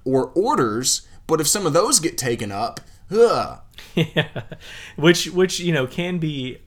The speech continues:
Speaker 2: can be frustrating, because it means that you're either going to have to take more actions to be able to run that oil through,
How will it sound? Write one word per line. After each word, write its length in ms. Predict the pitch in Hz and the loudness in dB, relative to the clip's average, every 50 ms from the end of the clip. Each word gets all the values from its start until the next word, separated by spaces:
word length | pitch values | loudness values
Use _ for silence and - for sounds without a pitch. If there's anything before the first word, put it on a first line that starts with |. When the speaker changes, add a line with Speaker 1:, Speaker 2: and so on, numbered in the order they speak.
| - - - - - | -20 -20 -20 -20 -8
Speaker 2:
can 160 | - 240 247 240 | -4 -4 -2 0
be 100 | 226 170 | -2 -2
frustrating, 580 | - - 170 175 165 - - 147 135 131 120 | -2 -2 -2 -2 -2 -2 -4 -4 -4 -4 -6
because 260 | 120 113 - 143 131 | -8 -6 -6 -6 -8
it 100 | 143 117 | -6 -8
means 200 | 139 143 143 135 | -8 -8 -8 -6
that 80 | 135 131 | -8 -8
you're 300 | 120 123 123 120 113 117 - - - - - - - | -8 -6 -6 -8 -8 -10 -14 -20 -20 -20 -20 -20 -10
either 300 | - 202 202 185 185 170 | -4 -2 0 0 0 0
going 220 | 156 156 156 151 147 | 0 0 -2 -2 -4
to 80 | 165 | -4
have 180 | 139 135 127 123 | -6 -6 -6 -8
to 80 | - | -8
take 260 | 120 - 135 123 117 - | -10 -6 -8 -8 -6 -6
more 220 | 123 117 120 123 | -6 -6 -4 -4
actions 560 | - 123 120 123 123 - - 127 117 110 - | -4 -4 -6 -6 -6 -6 -8 -8 -8 -10 -8
to 80 | - 123 | -10 -6
be 100 | 120 117 | -4 -4
able 140 | 117 110 110 | -4 -4 -4
to 100 | 113 110 | -4 -4
run 380 | 110 113 113 110 110 110 104 104 - - - - - - - - - - | -2 -2 -4 -4 -4 -6 -8 -10 -14 -20 -20 -20 -20 -20 -20 -20 -18 -8
that 220 | 127 120 113 113 - | -6 -4 -4 -4 -4
oil 340 | 117 120 117 117 113 107 104 | -4 -2 -2 -2 -2 -4 -6
through, 580 | - - 127 120 117 117 113 113 110 110 - | -8 -8 -6 -4 -2 -2 -2 -4 -6 -8 -10